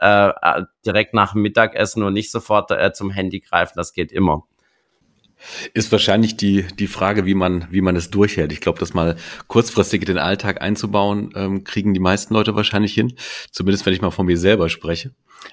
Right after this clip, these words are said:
Speaker 2: Ähm, also so eine, so ein Box-Breathing, ähm, oder wie auch immer man es, man es nennt, gibt ja ein, äh, unendlich viele Atemübungen. Hab ich auch schon immer mal hinbekommen, einzubauen, vor allen Dingen dann auch abends, wenn man im Bett liegt. Aber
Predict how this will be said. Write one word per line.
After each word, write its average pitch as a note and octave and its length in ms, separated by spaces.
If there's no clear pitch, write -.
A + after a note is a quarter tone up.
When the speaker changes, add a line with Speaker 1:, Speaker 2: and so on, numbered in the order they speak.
Speaker 2:
Ähm, F2 320
also E2 180
so F2 120
eine, E2+ 280
so - 100
ein E2 160
Box-Breathing, F#2+ 880
ähm, F2 360
oder E2+ 220
wie F2 80
auch E2 100
immer F2+ 220
man F2 160
es, - 320
man F2 120
es - 160
nennt, F2 320
gibt - 200
ja D#2 80
ein, D#2 160
äh, F2 160
unendlich F2 500
viele F2 240
Atemübungen. F2+ 640
Hab G2 180
ich - 120
auch A3 100
schon A2 140
immer G#2+ 100
mal G2+ 160
hinbekommen, A2 600
einzubauen, G#2+ 640
vor D#2+ 160
allen F#2 80
Dingen G2 180
dann - 20
auch F2 160
abends, G2 360
wenn F#2+ 80
man F2+ 100
im E2 140
Bett G2 220
liegt. - 280
Aber F2 420